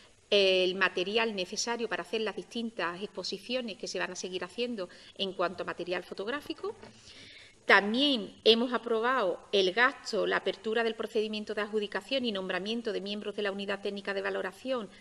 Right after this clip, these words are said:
del expediente suministro de plantas de temporada y macetas para la ciudad de Arcos de la Frontera.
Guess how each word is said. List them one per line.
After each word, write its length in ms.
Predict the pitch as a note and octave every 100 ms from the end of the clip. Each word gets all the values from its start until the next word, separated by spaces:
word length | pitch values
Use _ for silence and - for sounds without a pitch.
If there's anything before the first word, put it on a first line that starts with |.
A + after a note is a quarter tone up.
| -
del 220 | G#3 G3+
expediente 680 | F#3+ - G3 A3 B3+ B3+ F#3
suministro 680 | F3 A3 F#3+ F#3 B3 - G3+
de 120 | F3
plantas 480 | E3+ G3+ G3+ G#3 G#3
de 40 | G3+
temporada 580 | G#3 G3 G3+ G#3+ A#3+ F#3+
y 60 |
macetas 480 | F3+ F3 - B3+ G#3
para 200 | - F3
la 80 | F3
ciudad 280 | - F#3+ A3
de 120 | F#3
Arcos 260 | F3+ -
de 60 | G3
la 80 | F#3
Frontera. 520 | - G3 C4+ D#4+ G4+